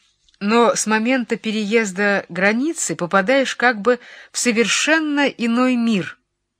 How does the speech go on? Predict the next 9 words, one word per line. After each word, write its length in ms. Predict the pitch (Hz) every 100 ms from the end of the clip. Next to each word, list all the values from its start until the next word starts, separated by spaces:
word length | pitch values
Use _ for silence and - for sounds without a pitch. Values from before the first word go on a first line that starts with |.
| _ _ _ _ _ -
Страна 500 | - - 220 220 254
погружена 800 | 247 214 233 202 233 247 254 -
в 60 | 190
великие 640 | 180 214 247 285 240 254
снежные 640 | 233 214 220 254 208 226
равнины 600 | 214 202 185 247 294 277
и 160 | 254 233
громадные 680 | 196 226 220 254 202 214 220
леса. 520 | 208 - - 175 135